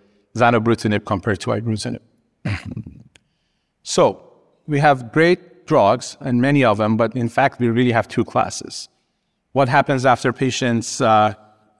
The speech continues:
are exposed to both, uh, B T K inhibitors, the covalent B T K inhibitors, and, uh, and venetoclax?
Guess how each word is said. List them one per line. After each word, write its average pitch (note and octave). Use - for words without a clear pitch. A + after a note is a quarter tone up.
are A#2+
exposed D3+
to C3+
both, B2
uh, A2+
B D3+
T D#3+
K D#3+
inhibitors, A#2+
the A#2
covalent B2+
B A#2+
T A#2
K A2+
inhibitors, A2
and, A2+
uh, G#2
and C3+
venetoclax? G#2